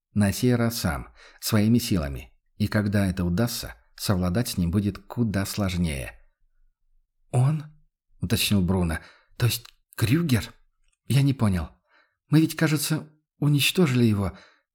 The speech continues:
Ты же говорил, мы его уничтожили». «Я такого не говорил», всё так же тихо возразил он.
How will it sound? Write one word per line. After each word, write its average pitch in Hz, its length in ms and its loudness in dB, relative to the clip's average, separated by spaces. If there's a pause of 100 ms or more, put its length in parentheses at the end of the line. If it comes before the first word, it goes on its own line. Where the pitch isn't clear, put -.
(140)
Ты 151 200 6
же 127 140 4
говорил, 127 520 4 (300)
мы 147 120 4
его 147 140 4
уничтожили». 143 800 0 (440)
«Я 107 220 0
такого 95 540 -2
не 90 180 2
говорил», 90 560 0 (460)
всё - 160 0
так 98 180 -4
же 101 100 2
тихо 113 540 0
возразил 107 540 2
он. 80 300 -2